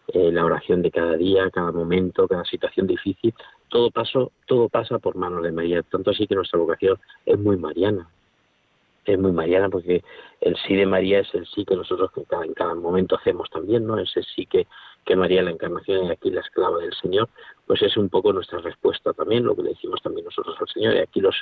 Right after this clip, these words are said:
esclavos del Señor, aquí estamos los que queremos servirte y queremos acompañarte y queremos, pues, eh, estar con los más pobres.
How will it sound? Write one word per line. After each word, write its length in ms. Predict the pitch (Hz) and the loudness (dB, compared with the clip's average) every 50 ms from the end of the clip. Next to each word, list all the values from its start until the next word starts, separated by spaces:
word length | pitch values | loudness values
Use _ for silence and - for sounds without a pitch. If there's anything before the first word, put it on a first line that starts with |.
| - | -8
esclavos 380 | - - 95 98 92 82 80 - - _ _ - - - _ _ _ | -4 -2 0 0 0 0 -4 -8 -12 _ _ -20 -20 -20 _ _ _
del 140 | - 95 90 | 0 0 0
Señor, 340 | - - 82 98 120 131 117 | -2 -2 0 2 2 2 2
aquí 180 | 95 - - | 0 -2 -4
estamos 340 | 95 - - 95 92 95 92 | -10 -6 -4 -2 0 0 0
los 120 | 90 90 - | 0 -2 -4
que 120 | - - | -8 -4
queremos 300 | - 92 90 90 87 - | -2 -2 -2 -2 -2 -2
servirte 480 | - 85 85 98 110 117 - _ 107 101 | 0 0 2 2 0 0 0 _ 0 0
y 40 | |
queremos 260 | 87 92 85 87 - 80 | 0 0 -2 -4 -6 -6
acompañarte 640 | 92 92 87 - 90 85 92 104 117 123 117 - 110 | -6 -8 -6 -6 -4 -2 0 0 0 0 0 0 -2
y 60 | 98 | 0
queremos, 400 | - 101 92 95 95 98 95 - _ - - - - - _ _ _ | 2 2 2 2 2 -2 -4 -6 _ -16 -20 -20 -20 -20 _ _ _
pues, 300 | - 92 90 87 87 85 - 92 - - | 0 2 4 4 2 2 0 -4 -4 -2
eh, 640 | - 90 90 90 87 87 85 85 - - - - - | 0 2 4 4 2 2 0 -2 -4 -4 -6 -4 -6
estar 260 | - - - - 92 90 | -6 -4 -2 -2 0 2
con 120 | 90 90 | 2 2
los 100 | 82 78 | 0 0
más 160 | 92 - - | -2 -4 -4
pobres. 360 | - - - - - - - | -2 -2 -2 -2 -4 -10 -16